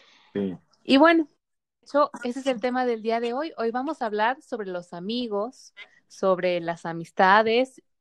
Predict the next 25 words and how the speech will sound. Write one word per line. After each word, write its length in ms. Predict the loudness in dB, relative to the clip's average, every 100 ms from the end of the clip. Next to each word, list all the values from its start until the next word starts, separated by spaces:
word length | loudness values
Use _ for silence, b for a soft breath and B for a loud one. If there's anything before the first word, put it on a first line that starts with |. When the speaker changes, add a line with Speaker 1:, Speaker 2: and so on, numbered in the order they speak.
| _ _
Speaker 2:
y 580 | -6 -4 -2 -4 -4 -6 -2
sobre 360 | 0 0 -2 -2
cuándo 520 | 4 6 4 2 0
es 220 | 0 -4
momento 500 | -6 -6 -6 -6 -4
de 160 | -4 -6
decir 560 | -10 -10 -8 -8 -10 _
adiós 840 | -4 -4 -4 -4 -2 -4 -6 _ _ _ _
a 220 | 2 4 2
una 320 | 0 -6 -6
amistad 500 | -10 -10 -4 -4 -2
o 60 |
a 80 | -6
una 500 | -6 -6 -6 -4 -6
relación 600 | -8 -10 -10 -10 -10 -8
de 60 | -6
amigos 460 | -6 -6 -6 -6
que 120 | -4 -4
a 40 |
lo 80 | -4
mejor 360 | -8 -4 -2
ya 120 | 0 -2
no 140 | -4
puede 300 | -2 -2 -2
prosperar. 600 | -2 -4 -2 0 0